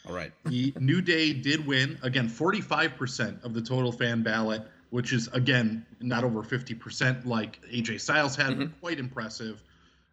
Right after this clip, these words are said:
Speaker 2: Um, the New Day is Tag Team of the Year for twenty sixteen.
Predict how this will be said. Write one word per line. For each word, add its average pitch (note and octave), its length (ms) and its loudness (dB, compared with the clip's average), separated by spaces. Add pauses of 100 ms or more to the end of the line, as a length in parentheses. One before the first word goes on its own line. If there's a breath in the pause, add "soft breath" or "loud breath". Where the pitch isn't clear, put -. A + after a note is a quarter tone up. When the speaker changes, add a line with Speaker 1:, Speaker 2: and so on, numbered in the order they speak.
(100 soft breath)
Speaker 2:
Um, A#2 460 -2 (200)
the C3 120 0
New D3 180 4
Day D#3 440 0
is C3 240 0
Tag B2+ 260 -4
Team D3 160 -6
of C#3+ 100 -4
the C3 60 -4
Year C3+ 200 2
for C3+ 140 -10
twenty A#2+ 260 -6
sixteen. F3 680 -4